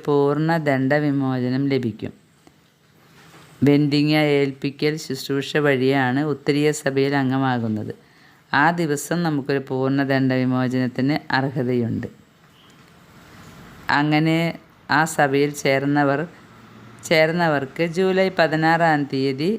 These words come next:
ഒരു പൂർണ്ണ ദണ്ഡവിമോചനമുണ്ട്. ഈ ദണ്ഡവിമോചനങ്ങളെല്ലാം നമ്മൾ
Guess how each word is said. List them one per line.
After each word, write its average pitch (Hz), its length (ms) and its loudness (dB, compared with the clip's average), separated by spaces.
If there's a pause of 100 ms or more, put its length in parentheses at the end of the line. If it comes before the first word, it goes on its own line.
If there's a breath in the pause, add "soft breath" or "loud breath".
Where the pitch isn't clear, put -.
(240)
ഒരു 156 240 -2
പൂർണ്ണ 139 360 0
ദണ്ഡവിമോചനമുണ്ട്. 131 1200 -2 (1900)
ഈ 135 100 6
ദണ്ഡവിമോചനങ്ങളെല്ലാം 147 1300 2
നമ്മൾ 139 340 -2